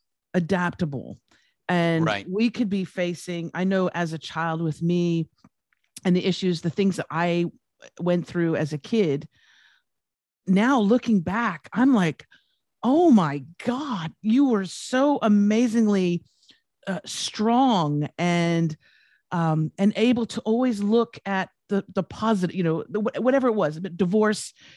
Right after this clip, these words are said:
Speaker 1: you know, uh, uh, a, a father who was, who was a bit of a lost soul himself and, and took to the drink, as they say, quite a bit. Uh,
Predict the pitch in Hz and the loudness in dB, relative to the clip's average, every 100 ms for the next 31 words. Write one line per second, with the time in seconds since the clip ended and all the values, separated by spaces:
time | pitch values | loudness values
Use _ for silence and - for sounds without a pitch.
0 | - 196 185 175 170 - - _ 180 170 | -4 0 2 2 0 -6 -20 _ 0 2
1 | 165 160 156 156 - - - 151 127 - | 2 0 -4 -8 -14 -18 -12 -10 -10 -12
2 | _ _ _ - 120 - 156 - 180 165 | _ _ _ -18 -16 -12 -12 -8 -8 -2
3 | 190 202 202 196 135 175 185 175 165 160 | 0 2 0 -2 -4 -2 -2 -2 -2 -4
4 | - - _ - 165 170 160 - _ _ | -4 -20 _ -12 -4 -2 -4 -8 _ _
5 | _ - _ 175 156 - 120 160 190 180 | _ -20 _ -2 -2 -4 -8 -2 0 2
6 | 175 175 170 - - 185 190 185 165 - | 2 0 -2 -8 -2 0 2 2 0 -2
7 | 175 180 180 - 160 156 151 147 151 147 | 0 0 0 -4 -4 -2 -2 -4 -4 -4
8 | 143 - - - _ - 160 143 175 208 | -6 -8 -10 -10 _ -4 -4 0 0 -2
9 | - - _ - 170 175 175 196 185 202 | -6 -18 _ -6 -4 -2 -2 -2 0 -2
10 | 202 - _ - 190 180 180 190 - _ | -4 -12 _ -4 0 0 2 0 -2 _
11 | _ _ _ - 165 156 156 | _ _ _ -4 -2 0 -2